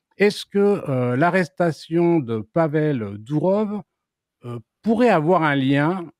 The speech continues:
avec, euh, le début des élections américaines et également pour aller contre les intérêts russes, sachant que Telegram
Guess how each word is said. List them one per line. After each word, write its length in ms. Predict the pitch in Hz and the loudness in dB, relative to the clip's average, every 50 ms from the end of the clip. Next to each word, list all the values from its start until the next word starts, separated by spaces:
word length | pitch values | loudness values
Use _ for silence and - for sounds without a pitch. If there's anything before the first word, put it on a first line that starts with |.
| _ - | _ -6
avec, 500 | 120 127 120 120 147 165 175 160 - 139 | -4 -4 -2 0 0 0 0 -2 -4 -4
euh, 140 | 123 117 | -2 -2
le 160 | 113 113 117 113 | -2 -2 -4 -4
début 600 | 117 143 180 175 151 160 180 185 196 196 190 147 | -2 -2 -2 -2 -2 -4 -2 -2 -2 -2 -2 -2
des 280 | 120 123 117 113 123 | -2 -4 -4 -2 0
élections 680 | 147 143 147 135 - - - - 143 143 139 139 135 - | 0 0 0 0 -2 -6 -8 -4 -2 0 0 0 -2 -2
américaines 680 | - 139 131 131 131 127 127 131 120 - 196 214 202 | -2 0 0 0 0 0 -2 -4 -2 0 2 2 4
et 100 | 180 165 | 4 4
également 640 | 151 139 139 139 139 139 143 151 165 185 208 190 - _ _ _ _ _ _ _ _ | 2 2 2 0 2 2 2 0 0 -2 -4 -6 -10 _ _ _ _ _ _ _ _
pour 180 | - 123 117 | -6 -2 -2
aller 280 | 123 127 135 160 180 156 | 0 0 0 0 0 -2
contre 420 | _ - 165 170 160 - - 135 | _ -2 0 0 -2 -2 -4 -6
les 220 | 117 113 113 104 113 | -4 -4 -4 -4 -4
intérêts 420 | 117 117 - - 120 107 117 113 | -6 -6 -4 -6 -4 -2 -2 -2
russes, 300 | 104 113 165 196 196 - | -2 -2 -2 -2 -2 -2
sachant 400 | - 131 110 - - 147 151 160 | -2 -4 -4 -2 0 0 0 0
que 100 | - 135 | -2 -4
Telegram 720 | 110 - - 117 110 113 110 104 110 117 139 151 170 170 156 | -6 -6 -4 -6 -4 -4 -4 -4 -2 0 0 2 0 0 -2